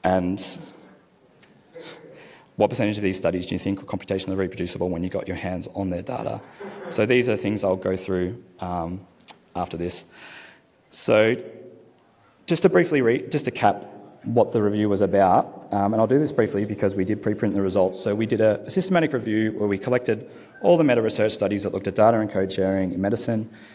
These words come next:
and we were primarily interested in two outcome measures. The first outcome measure we were interested in was declared data sharing, and we defined this as the proportion of articles, medical articles, that declared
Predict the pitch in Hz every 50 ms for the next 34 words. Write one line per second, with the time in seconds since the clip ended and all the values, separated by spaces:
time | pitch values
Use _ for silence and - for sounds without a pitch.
0 | - _ _ - 104 104 113 113 117 117 - 139 131 123 131 147 160 147 147 92
1 | - - - 101 92 - 101 98 98 95 - 101 90 90 90 85 90 104 170 -
2 | - - - - - _ _ - - - - _ _ _ - 123 - - 147 143
3 | 147 156 151 156 165 151 139 131 120 117 101 107 104 101 104 104 - - - 107
4 | 98 98 101 98 - - - - - - 113 - - - 92 95 104 113 147 147
5 | - - - - - 117 110 117 123 - 139 135 135 135 151 151 147 - - -
6 | - - - _ _ _ - 101 98 101 98 101 98 - - - - 104 104 104
7 | - - 110 107 110 110 107 104 - - - - 95 95 98 95 - - - -
8 | 98 98 95 92 - - - - _ _ _ _ _ _ - - - - 110 101
9 | 98 - 110 101 98 101 - - 95 95 95 98 - - - - - - _ -
10 | 95 95 98 107 - - 110 - 240 - - 113 110 113 - 98 95 95 98 98
11 | - 110 107 101 - - 92 92 - - - - - - - - 117 - - -
12 | - 110 101 101 101 104 123 160 - - - - -